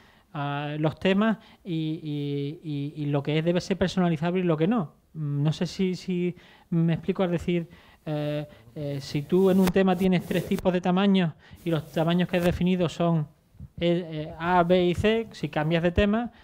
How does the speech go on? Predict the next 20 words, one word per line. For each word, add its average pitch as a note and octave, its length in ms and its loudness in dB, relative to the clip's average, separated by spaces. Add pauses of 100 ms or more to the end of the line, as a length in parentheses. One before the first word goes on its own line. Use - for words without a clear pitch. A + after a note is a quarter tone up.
(140)
¿qué F#3 120 0
ocurre? D#3+ 440 4 (580)
Eh, D3 220 -6
porque, C#3+ 480 -4
eh, C#3+ 200 -4 (640)
eh, D3+ 280 -2
en, C#3+ 140 0
en C#3+ 220 0
el, C#3 180 -2
en C#3+ 180 -2
el, C#3 300 -4
eh, C#3 360 -4
en C#3 120 0
el C3+ 80 -2
gestor D3 200 0
de F3 60 4
contenido F#3 320 6
se - 100 0
han F3+ 80 4
subido G3 460 2